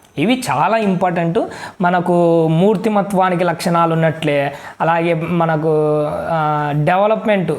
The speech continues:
వికాసానికి లక్షణాలు ఉన్నట్టే అభ్యసనానికి కూడా లక్షణాలు ఉన్నాయి. ఈ లక్షణాల నుంచి చాలా క్వశ్చన్స్ అడుగుతున్నాడు. ఓకేనా? అభ్యసనానికి ఉన్న లక్షణము ఒక్కొక్కటి చెప్పి దాన్ని నేను ఒక్కొక్కదానికి వివరించడానికి కూడా ప్రయత్నం చేస్తాను. ఒకటి,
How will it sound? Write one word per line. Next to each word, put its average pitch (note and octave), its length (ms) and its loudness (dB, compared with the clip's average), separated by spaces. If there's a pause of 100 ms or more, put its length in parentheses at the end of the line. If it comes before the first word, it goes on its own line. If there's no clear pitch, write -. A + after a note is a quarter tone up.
వికాసానికి G3+ 1120 0 (220)
లక్షణాలు F3+ 500 0
ఉన్నట్టే D#3+ 340 0
అభ్యసనానికి D#3 840 0
కూడా F3+ 180 2
లక్షణాలు E3 520 0
ఉన్నాయి. F#3 200 0
ఈ G#3 140 2
లక్షణాల D#3+ 480 0
నుంచి D#3+ 240 -2 (120)
చాలా F#3+ 240 2
క్వశ్చన్స్ F3+ 380 -2
అడుగుతున్నాడు. D#3+ 720 -2 (540)
ఓకేనా? E3+ 280 -4 (100)
అభ్యసనానికి F#3 580 0
ఉన్న F3 120 2
లక్షణము F3+ 500 0
ఒక్కొక్కటి E3+ 460 0
చెప్పి A#3 300 -2 (280)
దాన్ని G#3 500 2 (460)
నేను F#3 260 2
ఒక్కొక్కదానికి G3+ 460 0
వివరించడానికి F#3 680 2
కూడా F#3+ 140 2
ప్రయత్నం C#3 500 -2
చేస్తాను. - 380 -4
ఒకటి, F#3 280 -2